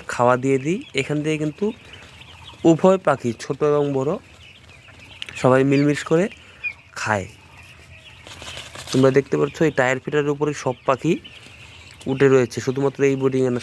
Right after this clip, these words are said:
সব বোর্ডিংয়েই। তোমাদের একবার দেখাচ্ছি। টায়ার ফিটার দেওয়াটা অবশ্যই বাধ্যতামূলক,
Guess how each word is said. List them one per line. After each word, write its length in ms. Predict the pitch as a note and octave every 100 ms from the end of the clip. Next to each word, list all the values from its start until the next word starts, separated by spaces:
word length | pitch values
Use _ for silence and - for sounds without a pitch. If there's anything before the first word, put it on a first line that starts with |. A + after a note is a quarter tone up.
| -
সব 120 | B2 A#2+
বোর্ডিংয়েই। 380 | A#2+ A#2 A#2+ E3+ - - - - - - -
তোমাদের 260 | - A#2+ A#2 A#2+
একবার 160 | B2 A2+
দেখাচ্ছি। 380 | A2+ A#2 - C3 D#3 - - - - - - - - - - - - - - - - - - - -
টায়ার 280 | C3 C#3+ D#3+
ফিটার 240 | F3+ F3+ E3+
দেওয়াটা 300 | E3 E3 E3 E3 -
অবশ্যই 500 | C#3+ D3 - - F#3 G#3+ B3+ - - - A#2+
বাধ্যতামূলক, 720 | A#2 A#2 C3 C#3+ C#3 C#3+